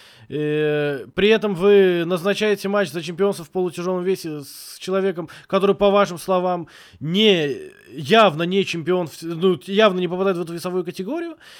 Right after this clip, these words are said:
И то есть, допустим, он такой: "Я хочу". И, э, кейфебно говорит: "Я хочу, я считаю, что неправильно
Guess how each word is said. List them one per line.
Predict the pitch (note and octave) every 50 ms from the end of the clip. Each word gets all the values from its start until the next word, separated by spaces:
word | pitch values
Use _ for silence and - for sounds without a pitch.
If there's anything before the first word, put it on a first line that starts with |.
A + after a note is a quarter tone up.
| - - _ _ _ _ _ _ _ _
И | - G3
то | G3 F#3+ A3
есть, | G#3+ E3 C#3
допустим, | E3+ A3+ G#3+ A3+ D4 C4 - F#3+ G#3 G#3+
он | A3+ A3+ G#3
такой: | A3 G#3+ - F#3+ F3+ E3
"Я | D#3 G#3 C4+ C#4+
хочу". | - C4 A#3+ - - - D#3 B2+ A2 _ _ _ _ _ _ _ _ -
И, | G3 G#3
э, | G3+ G3 F#3 F3+ F3
кейфебно | E3 - G#3 A3+ G#3+ G#3+ A3 G3 D3+ B2+ C3+ C3
говорит: | A#2+ C#3 C#3+ C#3 C3+
"Я | C#3+ A3 B3+ A#3
хочу, | - G#3+ G#3+ G3+ - D4 E4 E4
я | C#4 A3 F#3
считаю, | - - - A3+ A#3 A#3
что | A3 - G#3+
неправильно | G#3 G3+ D#3 G3 A3 A#3 A#3 A3 G3+ F#3+ F#3 F3+ D3+